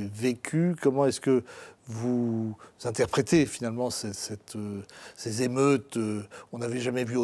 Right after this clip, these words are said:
il y a eu des émeutes récurrentes aux États-Unis, à Watts, euh, près de Los An-, dans Los Angeles, euh,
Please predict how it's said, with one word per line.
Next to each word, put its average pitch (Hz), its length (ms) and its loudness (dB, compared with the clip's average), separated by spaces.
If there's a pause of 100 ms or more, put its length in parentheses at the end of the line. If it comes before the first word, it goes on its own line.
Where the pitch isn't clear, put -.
il 120 60 -6
y 123 60 0
a 131 40 2
eu 131 80 0
des 123 220 -2
émeutes 131 360 0
récurrentes 139 800 0
aux 110 160 -2
États-Unis, 127 680 4
à 104 160 2
Watts, 113 520 2
euh, 107 180 -2
près 104 220 -8
de 101 100 -8
Los 107 180 -8
An-, 107 240 -6
dans 110 300 -2
Los 117 220 2
Angeles, 113 560 0 (440)
euh, 104 800 0